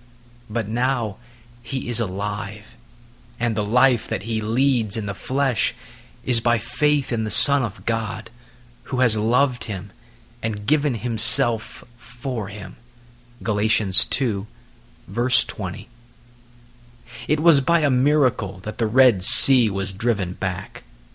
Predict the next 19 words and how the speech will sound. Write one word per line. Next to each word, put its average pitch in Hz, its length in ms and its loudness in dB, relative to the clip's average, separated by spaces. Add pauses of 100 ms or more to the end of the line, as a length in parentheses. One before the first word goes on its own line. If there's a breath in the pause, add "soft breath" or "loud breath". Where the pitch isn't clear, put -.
(260)
and 104 320 -2
it 110 220 -2
is 104 280 -2
no 120 240 2
less 120 400 2
a 113 60 0
miracle 113 600 0 (640 loud breath)
to 143 100 -2
see 139 300 6
a 127 60 2
sinner 143 540 6
who 110 140 -2
was 113 160 2
accustomed 110 720 0
to 120 80 -4
do 104 240 0
evil 135 460 -4 (580 soft breath)
now 123 500 0 (120)
habituated 101 1000 -2